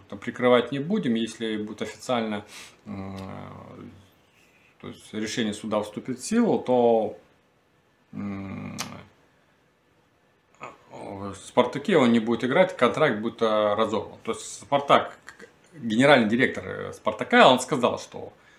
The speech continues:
э, контракт, э, с Промысом заключен так, что если решение суда вступает в силу, то контракт разрывается в одностороннем порядке. Вот. На самом деле это, конечно же, лирика все. Это все лицемерие, лирика. Ни-, ни-, «Спартак» не будет разрывать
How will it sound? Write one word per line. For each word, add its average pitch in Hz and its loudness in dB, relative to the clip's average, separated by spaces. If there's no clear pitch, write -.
э, 101 -4
контракт, 120 2
э, 113 2
с - -12
Промысом 170 -2
заключен 107 -4
так, 190 2
что 113 -2
если 104 -4
решение 107 -2
суда 113 -4
вступает 117 -6
в - -10
силу, 117 0
то 127 -2
контракт 120 -6
разрывается 98 -8
в 107 -6
одностороннем 107 -6
порядке. - -14
Вот. 104 -8
На 170 0
самом 165 4
деле 160 4
это, 127 -2
конечно 123 -2
же, 107 -6
лирика 104 -4
все. - -20
Это - -14
все 104 -6
лицемерие, 113 0
лирика. 123 -4
Ни-, 98 -8
ни-, 107 -10
«Спартак» - -4
не 120 -4
будет 107 -10
разрывать 113 -4